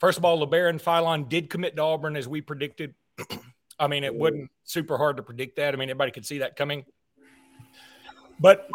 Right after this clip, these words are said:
um, and that's, I wanted him. I'm not gonna pretend I didn't want LeBaron Philon on this team.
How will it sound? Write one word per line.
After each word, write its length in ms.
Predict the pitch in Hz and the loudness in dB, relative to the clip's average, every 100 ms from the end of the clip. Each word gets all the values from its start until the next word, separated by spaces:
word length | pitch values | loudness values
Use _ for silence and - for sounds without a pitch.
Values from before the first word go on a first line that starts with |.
| - | 2
um, 460 | 165 156 143 160 - _ _ - | 4 4 2 -8 -14 _ _ -4
and 120 | 185 | 2
that's, 260 | 196 220 - - 190 _ - - | 4 2 0 -10 -14 _ -10 6
I 120 | 190 | 8
wanted 400 | 196 196 208 139 | 10 8 4 2
him. 120 | 107 147 | -4 0
I'm 120 | 202 | 4
not 160 | 214 202 | 2 2
gonna 160 | 170 | -2
pretend 440 | 127 139 180 170 139 | -2 -4 0 2 2
I 60 | |
didn't 200 | 147 139 | 0 -2
want 140 | 143 127 | -6 -6
LeBaron 380 | 127 139 127 | -2 -2 -2
Philon 360 | 113 139 127 117 | -4 -4 -4 -6
on 100 | 113 | -8
this 140 | 104 | -10
team. 300 | - 131 92 | -6 -6 -8